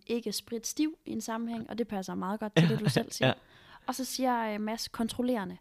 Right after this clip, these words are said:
Speaker 2: Ja.
Speaker 1: Altså, du har styr på dig selv,
Speaker 2: Ja.
Speaker 1: og du kommer aldrig sådan helt ud af tog, eller helt ud af
Speaker 2: Nej,
Speaker 1: skide.
Speaker 2: nej. Ej, det er, altså, det er vir-, virkelig lang tid siden, at jeg har været, øh, derude, og det har noget at gøre med, at jeg simpelthen får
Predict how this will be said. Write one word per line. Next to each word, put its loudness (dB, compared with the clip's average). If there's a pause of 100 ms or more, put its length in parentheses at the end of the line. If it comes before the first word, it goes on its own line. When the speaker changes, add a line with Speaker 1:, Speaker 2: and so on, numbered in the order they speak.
(120)
Speaker 2:
Ja. 8 (180)
Speaker 1:
Altså, -2
du 0
har 2
styr 2
på -6
dig -8
selv, -2 (140)
Speaker 2:
Ja. 0 (260)
Speaker 1:
og 4 (180)
du -4 (320)
kommer 2
aldrig 2
sådan 0
helt -2
ud 0
af -2
tog, 0
eller -6
helt -4
ud -4
af -6
Speaker 2:
Nej, -2
Speaker 1:
skide. -2 (220)
Speaker 2:
nej. -2 (720)
Ej, 2
det 4
er, 4
altså, -2
det 6
er 8
vir-, 6
virkelig 2 (160)
lang -2
tid -8
siden, -2
at -4
jeg -2
har -2
været, 0 (600)
øh, 2
derude, 2
og -6
det 2
har 2
noget 2
at 0
gøre 4
med, 0
at -2
jeg -2
simpelthen -2
får -2